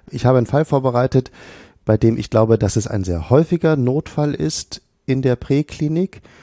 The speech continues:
Und das sind die Verbrühungen. Ne? Wir reden von den Säuglingen an der Grenze zur Schwelle der, des Kleinkindalters, die anfangen zu laufen oder sich an irgendwas hochziehen und dann auch ab und zu mal, ähm, ein Kabel in der Hand haben, das zu einem Wasserkocher führt.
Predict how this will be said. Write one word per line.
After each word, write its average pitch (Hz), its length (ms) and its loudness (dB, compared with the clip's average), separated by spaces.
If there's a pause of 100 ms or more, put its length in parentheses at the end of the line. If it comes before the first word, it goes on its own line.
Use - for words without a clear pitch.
(220)
Und 113 160 -2
das 113 160 0
sind 110 240 -2
die 101 120 -2
Verbrühungen. 92 540 -2 (280)
Ne? 139 280 -4
Wir 113 160 -2
reden 120 220 0
von 110 240 -2
den 92 480 -2
Säuglingen 120 640 0
an 104 120 -8
der 95 140 -4
Grenze 98 500 -4
zur - 180 -8
Schwelle 90 320 -6
der, 87 260 -10 (600)
des - 180 -12
Kleinkindalters, 110 920 -2 (540)
die 98 300 0
anfangen 98 460 -4
zu 92 120 -6
laufen 135 360 -2
oder 92 140 -4
sich 95 200 -8
an 95 80 -8
irgendwas 87 340 -8
hochziehen 127 640 -2 (340)
und 110 180 -4
dann 110 120 0
auch 110 180 -4
ab 113 200 -8
und 107 100 -4
zu - 180 -6
mal, 104 640 -2
ähm, 101 480 -2
ein 101 80 -8
Kabel 135 260 2
in 135 80 0
der 120 120 0
Hand 127 180 -4
haben, 123 280 0
das 98 220 -4
zu - 120 -4
einem 127 420 -2
Wasserkocher 113 520 0
führt. 85 280 -12